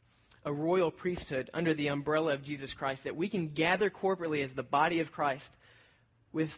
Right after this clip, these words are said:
with that truth of knowing that we have freedom to join and worship God.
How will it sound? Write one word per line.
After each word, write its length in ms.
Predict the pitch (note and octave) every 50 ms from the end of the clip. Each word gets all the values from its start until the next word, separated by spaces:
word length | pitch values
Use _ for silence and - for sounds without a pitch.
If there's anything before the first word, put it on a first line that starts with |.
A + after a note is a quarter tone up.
| - -
with 160 | E3 E3 D3+
that 180 | F3+ G3 F#3
truth 600 | - - - - G#3+ A3+ G3+ C#3+ - - - - -
of 120 | - D#3 D#3
knowing 220 | F3 F3+ F#3 D#3+
that 100 | C3+ C#3+
we 140 | D#3+ F3 F#3
have 140 | E3 D3 -
freedom 540 | - - F#3+ G3+ G3 D#3+ D3+ C#3+ C#3 C#3+ - _ _ - _ _ _ _ -
to 80 | -
join 320 | D#3 D3 D#3+ E3+ D#3+ D#3 C3+
and 140 | C3 C#3 C#3
worship 320 | C#3+ D3 C#3+ - D3+ -
God. 240 | - B2+ A#2+ A#2